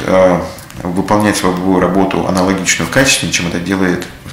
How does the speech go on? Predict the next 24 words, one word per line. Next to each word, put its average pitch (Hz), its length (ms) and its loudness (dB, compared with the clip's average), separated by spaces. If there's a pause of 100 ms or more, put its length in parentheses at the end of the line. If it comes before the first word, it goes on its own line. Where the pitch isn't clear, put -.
профессиональный 92 480 0
игрок 92 260 2
рынка, 82 300 -2
я 90 100 0
имею 90 120 -2
в 90 80 -4
виду 80 100 -8
дилер, 101 300 -2
банк 87 380 0
или 85 260 -2
там - 180 -6 (560)
страховая 90 520 0
компания, 87 380 -2
никогда. 101 400 0 (400)
Поэтому 95 460 2
все 101 400 4
онлайн-проекты, 95 800 2
которые 95 380 0
на 95 140 0
сегодняшний 92 400 0
день 92 300 -2 (320)
предполагают, 95 720 2
а, 90 100 0
присутствие, 92 720 0